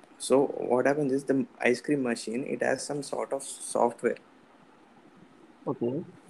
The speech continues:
Speaker 1: Which has to be broken all the time. So the software, uh, was made by McDonald's, which is partnered with some company, I don't know. So what, what is the thing is, the, uh, majority of the time it will, uh, the software will have many issues.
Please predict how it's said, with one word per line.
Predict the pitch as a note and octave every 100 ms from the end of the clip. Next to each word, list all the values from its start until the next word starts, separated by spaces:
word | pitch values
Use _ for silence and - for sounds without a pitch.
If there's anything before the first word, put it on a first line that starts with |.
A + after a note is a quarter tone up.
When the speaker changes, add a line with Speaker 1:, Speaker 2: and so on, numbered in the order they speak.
| - -
Speaker 1:
Which | C3 -
has | B2+ C3+ -
to | - D3
be | D#3+
broken | E3 C3+ C3 C3 B2
all | A#2 B2+
the | C3
time. | B2+ A2+ G#2 - _ _ _ - -
So | - C#3+
the | C#3+ D3+
software, | A#2+ B2+ - D#3 - - -
uh, | B2+ B2
was | C3 B2+
made | B2 C3+ B2+
by | C3+ D3+ A#2+
McDonald's, | A#2 C3+ C3+ D3 - -
which | B2
is | C3+ - - -
partnered | A#2 A#2+ C3+ C3 -
with | B2+
some | - B2+ A#2+
company, | A2 A#2 B2+ A#2 A2+
I |
don't | A#2 A#2+ B2
know. | A#2 - - - - _ -
So | - C3
what, | A#2 A#2 A#2+
what | B2+
is | D3
the | D3+
thing | - C3+ C#3
is, | C#3+
the, | -
uh, | A#2 A2 G#2+ - -
majority | A#2+ B2+ C3+ C#3+
of | D3
the | C#3+
time | B2+ B2+ C3+
it | B2
will, | - - - -
uh, | A2 A2+ A2
the | -
software | - A#2+ B2 C#3+
will | C3
have | B2+ A#2+ - -
many | A#2+ B2+ C#3+ -
issues. | A2+ - G2 - -